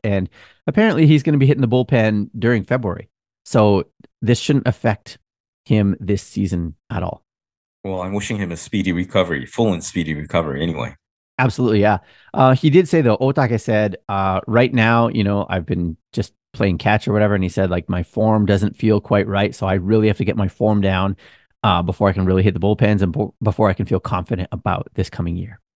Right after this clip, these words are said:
Speaker 2: Mm-hmm.
Speaker 1: So there you go. Um, let's go back to a development player, though, um, because this guy ties in nicely with one of the, uh, special limited time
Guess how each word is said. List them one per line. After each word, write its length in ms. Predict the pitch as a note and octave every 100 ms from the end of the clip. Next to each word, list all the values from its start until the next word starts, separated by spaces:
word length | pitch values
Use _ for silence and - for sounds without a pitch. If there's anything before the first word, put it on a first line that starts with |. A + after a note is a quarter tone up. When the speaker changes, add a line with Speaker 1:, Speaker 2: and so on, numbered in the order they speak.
| _ _ _ _ _ -
Speaker 2:
Mm-hmm. 260 | E2+ D#2+ C2+ _ _ _ _ _ _ A2
Speaker 1:
So 200 | - - _ _ _ _ _ -
there 100 | F#2+
you 80 |
go. 180 | F#2+ F2+ - - - _ B2+
Um, 400 | B2+ B2 A#2 - -
let's 260 | A2+ D#3+
go 440 | - F#3+ F#3 F3+ - _
back 380 | B2+ B2 C#3 -
to 260 | - C#3+ C#3
a 160 | B2 A#2
development 520 | A2 G#2 C3 E3 B2+
player, 280 | - G#2+ G#2
though, 340 | G2 G2 F#2+ -
um, 220 | F#2+ F#2
because 440 | F#2 - G2+ F#2+ F2+
this 200 | A2+ -
guy 200 | B2 A#2
ties 340 | - A2+ G#2+
in 200 | A2 G2
nicely 400 | G2 A2 B2+ G#2+
with 260 | G2 G2 -
one 160 | G#2
of 140 | G2+ F#2
the, 280 | G2+ F#2+ - - _ _
uh, 400 | G2 F2+ F2 F2 -
special 720 | - - A2+ A2+ G2+ G2 - _ _ -
limited 460 | A#2+ A#2 A2 G2+ - _ -
time 340 | G2 G2+